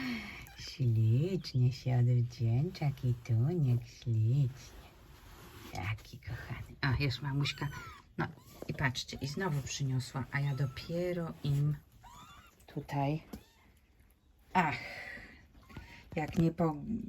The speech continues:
po prostu nie wszystkiego nie posiekam w drobny mak tego jedzonka, jest jakaś grudka,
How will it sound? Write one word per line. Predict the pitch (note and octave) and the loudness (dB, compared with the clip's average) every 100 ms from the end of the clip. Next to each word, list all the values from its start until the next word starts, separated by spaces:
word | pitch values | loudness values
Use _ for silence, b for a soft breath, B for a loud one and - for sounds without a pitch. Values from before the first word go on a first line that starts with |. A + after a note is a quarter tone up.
| - | -4
po | E3+ E3 | -2 0
prostu | F3 E3+ - E3 | 2 0 0 2
nie | D#3+ D#3 | 2 0
wszystkiego | - - - - F#3 F3 | -4 -6 -6 0 2 4
nie | E3 D#3+ | 4 2
posiekam | - D#3+ - G3+ F#3+ E3+ D#3 | 0 -2 4 4 6 2 0
w | |
drobny | D3 E3+ F#3+ E3 D#3+ | 2 6 6 4 0
mak | D#3 D3+ C#3+ - | 0 0 -2 -6
tego | - D3+ D3+ | -6 -4 -2
jedzonka, | D3 D3 D3+ C#3 C3 C#3+ | -2 -2 -2 -2 -4 -6
jest | C#3 D3 - | -6 -6 -6
jakaś | D#3+ D#3+ D3+ | -2 -2 0
grudka, | E3 D#3 - - D3 | 2 2 0 -6 -8